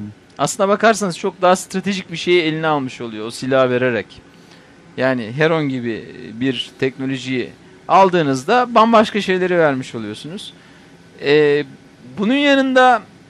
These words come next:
elbette yani biraz daha alt düzeye bakacak olursak, e, eğitimle alakalı hususlar var. Üreticisinin kendisi burada olmayınca ister istemez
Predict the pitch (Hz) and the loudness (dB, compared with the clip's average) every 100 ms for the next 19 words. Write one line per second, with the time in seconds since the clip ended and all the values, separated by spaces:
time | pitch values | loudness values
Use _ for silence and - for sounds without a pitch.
0 | - - - 196 226 208 180 170 165 175 | -20 -20 -2 2 4 4 2 2 2 4
1 | 214 190 175 185 190 190 170 156 147 147 | 6 6 6 6 6 4 -2 -2 -2 -2
2 | 147 160 151 139 - 208 202 - - - | -4 -6 -6 -10 -6 -4 -4 -8 -20 -20
3 | - - - - 175 233 262 254 254 214 | -20 -20 -18 -8 -2 0 0 0 2 6
4 | 185 170 160 143 131 - 120 127 120 120 | 6 6 4 0 -2 -10 -6 0 2 4
5 | 147 - - - - - _ - - - | 2 0 -16 -20 -20 -20 _ -20 -20 -20
6 | - - 190 202 202 180 - 196 196 190 | -16 -2 4 4 2 -8 -4 -4 -2 0
7 | 180 185 190 196 175 160 175 175 180 180 | 0 0 -2 0 0 -2 -4 0 0 0
8 | 175 170 165 170 143 - - - 139 - | 0 0 0 0 -2 -10 -18 -12 -4 4
9 | 196 175 - 156 151 - - | 4 4 0 0 0 -4 -10